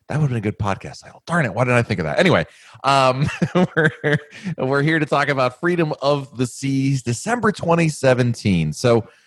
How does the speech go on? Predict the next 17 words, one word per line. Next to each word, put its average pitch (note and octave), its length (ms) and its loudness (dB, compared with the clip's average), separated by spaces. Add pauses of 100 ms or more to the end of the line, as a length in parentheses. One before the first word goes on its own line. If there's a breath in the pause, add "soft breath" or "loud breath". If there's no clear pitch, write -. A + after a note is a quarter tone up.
(180 soft breath)
uh, A#2+ 240 4 (180)
uh, A#2+ 60 -4
l-, B2 480 -8
let's F3+ 120 -2
get B3 140 -2
some E3+ 120 2
backstory A#2+ 520 0
here, F2 160 -2
Brian. F2+ 240 2
Where F#3+ 140 4
does B3 120 -2
this E3 140 -6
cruise D3+ 380 0
begin G#2 720 0
before F#2+ 320 2
it E2 60 -4
begins? D2 600 -12